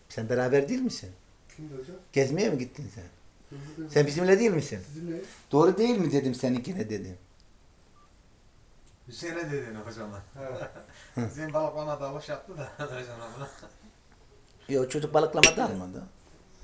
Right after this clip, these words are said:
Speaker 3: Bizim Hüseyin hep böyle şu zamana kadar hocam evimizin hayatı boş da biraz Hüseyin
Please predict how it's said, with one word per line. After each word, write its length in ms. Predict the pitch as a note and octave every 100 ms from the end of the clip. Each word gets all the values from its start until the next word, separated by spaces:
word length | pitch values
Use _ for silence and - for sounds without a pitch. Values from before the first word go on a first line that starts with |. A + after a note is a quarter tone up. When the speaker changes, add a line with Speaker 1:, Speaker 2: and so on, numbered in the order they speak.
| - - - D3
Speaker 3:
Bizim 180 | F3 F#3+
Hüseyin 320 | F#3 F#3 E3 -
hep 280 | F3+ F#3+ -
böyle 320 | D#3+ D3+ D3+ - - - - - - - - -
şu 120 | D3+
zamana 260 | E3+ E3+ D3+
kadar 160 | D#3
hocam 240 | D3+ E3 C3 C3
evimizin 300 | D3 D#3+ C#3+
hayatı 300 | C3+ C3 C#3+
boş 220 | G3 -
da 180 | G#2+ B2+
biraz 200 | F#3 - - -
Hüseyin 360 | - D3+ C#3+